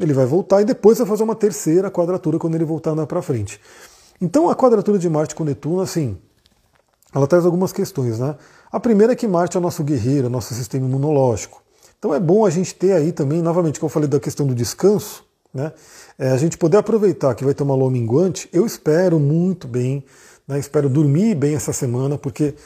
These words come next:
<clears throat> essa semana de lua cheia eu quase não dormi direito, né? Era acordando duas horas da madrugada, três horas da manhã, e eu uso óleo essencial, óleo é maravilhoso, acho que ele dá uma boa ajuda, mas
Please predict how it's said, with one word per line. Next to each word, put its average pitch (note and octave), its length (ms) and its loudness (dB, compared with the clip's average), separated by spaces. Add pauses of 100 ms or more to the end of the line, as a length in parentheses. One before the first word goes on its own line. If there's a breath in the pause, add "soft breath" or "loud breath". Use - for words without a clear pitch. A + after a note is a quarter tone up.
(120)
<clears throat> - 240 -20
essa D#3 300 0
semana E3+ 300 2
de D3+ 100 0
lua D#3 160 4
cheia D#3+ 240 0
eu F3+ 160 -2
quase G#3+ 480 0
não A3 120 2
dormi F#3 460 0 (340)
direito, C3+ 460 -4 (240)
né? C3+ 180 -6 (440 loud breath)
Era D3 160 2
acordando D3+ 600 2
duas C3+ 240 0
horas C3+ 120 0
da C3+ 60 -2
madrugada, C3 500 0
três C#3 280 -2
horas C3 160 0
da C3 100 -2
manhã, C3 380 -2 (300 loud breath)
e C#4 100 2
eu C4+ 120 6
uso A3 200 6
óleo G3+ 100 4
essencial, F3 400 -2
óleo F3 240 2
é F3 80 0
maravilhoso, D3 640 0
acho A#2+ 100 -2
que - 60 -4
ele C#3 80 0
dá C3+ 80 -2
uma C#3 140 0
boa C#3+ 220 2
ajuda, D3 260 0
mas C#3+ 320 -2